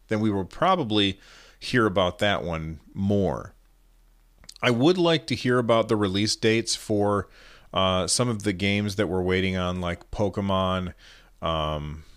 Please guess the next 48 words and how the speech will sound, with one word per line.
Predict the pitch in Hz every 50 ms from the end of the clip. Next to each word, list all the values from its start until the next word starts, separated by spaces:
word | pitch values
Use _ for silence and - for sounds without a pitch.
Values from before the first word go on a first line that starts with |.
| - -
well, | - 127 175
maybe | 175 143 120 104 101
not | 90 82 73 -
Pokemon. | - - 76 - 82 80 78 78 -
Pokemon's | - 139 - 147 127 113 110 104 92 101 - -
a | 107
November | 95 92 90 85 80 90 87 85 80 85
game, | 78 80 85 85 85 85 82
and | 82 82 80 - - - - _ _ _ _ _ _ _ _ _ _ _ _ _ - -
it's | 107 -
gonna | 143 131
be | 120 110
a | 101
long | 92 92 95 95 98 101 101 101 98 98 92
way | 92 87 85 82 82
off | 80 78 78 80 - -
in | 85
my, | 82 82 80 80
at, | - - 98 98 -
at | 110 110 107
le-, | 104 110 120 117 110 -
at | 117 113
least | 107 113 117 104 - -
I | 95 101
would | 95 90 85 82
think | - 98 92 85 -
so. | - 92 76 69 69 - - - - - - - - - -
Uh, | - 87 92 90 80
I | 92
would | 107 113 110
like | 110 120 127 123 123
to | 127 107
hear | 120 120
about | 117 110 107 110 110 92
Luigi's | 95 110 110 113 107 101 107 98 98
Mansion | 98 95 92 87 - 82 76
three. | - - - 120 123 123 120 107
I | 80
would | 95 92 87
like | 92 92 95 92 -
to | 95
hear | - - - 101 98 98 95
about, | - 85 82 95 90 87 87 85 85 69 - - -
uh, | - 80 80 78 78
Fire | - - - 117 117 120 120 113
Emblem | 85 113 113 110 110 107 107 104 104
release | - 104 107 101 104 107 104 -
dates. | - - 98 95 95 92 - -